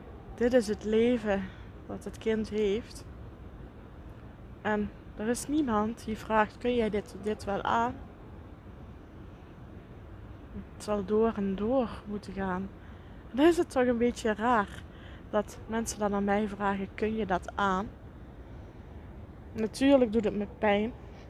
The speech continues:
Natuurlijk doet armoede me pijn. Natuurlijk doet het me pijn dat, ehm, kinderen honger hebben.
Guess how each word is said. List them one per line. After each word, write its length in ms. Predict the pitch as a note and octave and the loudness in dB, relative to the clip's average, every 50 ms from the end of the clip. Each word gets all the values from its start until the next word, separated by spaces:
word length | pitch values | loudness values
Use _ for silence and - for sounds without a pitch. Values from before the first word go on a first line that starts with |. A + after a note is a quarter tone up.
| - - - - - - - - - - - - - - - - - - - - - - - - - - - - - - - - - - - - - - - - | -16 -16 -16 -16 -16 -16 -16 -16 -16 -16 -14 -14 -14 -14 -14 -16 -16 -16 -16 -16 -16 -14 -14 -14 -14 -14 -14 -14 -14 -16 -16 -16 -16 -14 -14 -14 -14 -14 -6 -2
Natuurlijk 720 | G#3+ G#3+ G#3 G3+ - - - A#3+ A#3+ B3 A3+ G#3+ G3+ G#3 | 0 0 0 -2 -2 -2 0 2 4 4 4 2 0 0
doet 240 | G#3+ G#3 - - - | -6 -6 -6 -2 2
armoede 520 | - A3 G#3+ A3 G#3+ G3+ G#3 G#3 G3 G#3 | 2 2 4 2 0 2 2 2 2 2
me 140 | F#3+ F#3+ F#3 - - | -2 -2 -4 -6 -6
pijn. 380 | - G#3 G3 G3+ G3+ G3+ G#3 G3+ - - - - - - - - - - - - - - - - - - - - - - - - - - | -4 -2 -2 -2 -2 -2 -4 -6 -6 -10 -14 -14 -14 -16 -16 -16 -16 -16 -16 -16 -16 -14 -14 -14 -14 -14 -14 -14 -14 -14 -14 -16 -14 -10
Natuurlijk 600 | - G#3 G3 - - - G#3 G#3 G3+ G3 G3+ F#3+ | -8 -8 -8 -8 -4 0 2 2 2 2 0 0
doet 120 | G3 G#3 F#3+ | 0 -2 -2
het 120 | - - | -2 -4
me 80 | G3+ G3+ - - | -4 -6 -4 -2
pijn 360 | A3 G#3 G3 G3 G3+ G3 F#3 - - - - - - - - - - - - - - - - - - - - - - - - - - - - - - - - - | 0 2 2 2 2 0 -2 -4 -10 -16 -16 -16 -16 -16 -16 -16 -16 -16 -16 -14 -14 -14 -14 -14 -14 -14 -14 -14 -14 -14 -14 -14 -14 -14 -14 -14 -16 -16 -12 -6
dat, 400 | G3 G#3 G3+ F#3+ G3 - - - - | 0 4 4 4 4 0 -6 -10 -6
ehm, 300 | - - G3 G3+ G#3+ G3+ F#3+ G3 - - - - - | -6 -4 -4 -4 -4 -6 -6 -8 -10 -12 -14 -16 -4
kinderen 380 | - A3+ A3 G#3 G3 G3+ G3 G3 | 0 2 2 4 2 2 0 0
honger 380 | G3 G3 G#3 G#3+ G#3+ G3+ F#3+ | 0 2 2 2 2 2 2
hebben. 320 | F3+ F3+ F3+ F#3 A3+ B3+ | 2 0 0 0 -2 -6